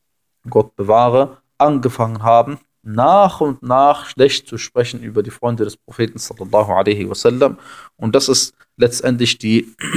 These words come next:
<clears throat> die Gruppe der Rafida, die Gruppe der Zwölfer Imamiten oder Ja'fariten oder, äh, wie auch immer man sie, sie nennen mag.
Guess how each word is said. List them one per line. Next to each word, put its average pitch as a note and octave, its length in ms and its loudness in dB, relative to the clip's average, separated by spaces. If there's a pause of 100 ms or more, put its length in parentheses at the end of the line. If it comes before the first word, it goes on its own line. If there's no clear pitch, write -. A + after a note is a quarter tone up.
(180)
<clears throat> C#3 340 -2
die G2 200 -6
Gruppe B2+ 320 2
der A#2 420 2 (100)
Rafida, E2+ 580 -2 (200)
die A2 80 -14
Gruppe G#2 320 -2
der G#2 340 2 (260)
Zwölfer A2 480 0
Imamiten G2 680 -4
oder F#2+ 160 -12
Ja'fariten G2+ 760 -6
oder, - 380 -10 (380)
äh, G2 320 -2
wie G2 80 -4
auch - 100 -6
immer G2+ 100 -6
man G2 100 -4
sie, F#2+ 220 -14
sie F#2+ 140 -8
nennen G#2+ 260 -2
mag. C3 300 -2